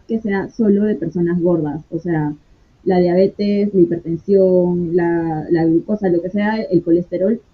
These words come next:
existen personas delgadas y personas gordas, no es que solo sea de personas gordas, y como tú dices,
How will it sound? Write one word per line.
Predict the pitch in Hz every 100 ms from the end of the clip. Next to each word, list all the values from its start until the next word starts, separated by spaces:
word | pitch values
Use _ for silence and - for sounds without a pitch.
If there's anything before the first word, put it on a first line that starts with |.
| _ -
existen | 202 262 262 330
personas | 214 208 202 233
delgadas | 185 170 196
y | 220
personas | - 175 175 175
gordas, | 214 190 160 165 196
no | 196 233
es | 269
que | 294 294
solo | 285 233 233
sea | 220 226
de | 226
personas | - 185 185 196
gordas, | 196 214 190 220 -
y | 170
como | 170 170
tú | 196
dices, | 214 233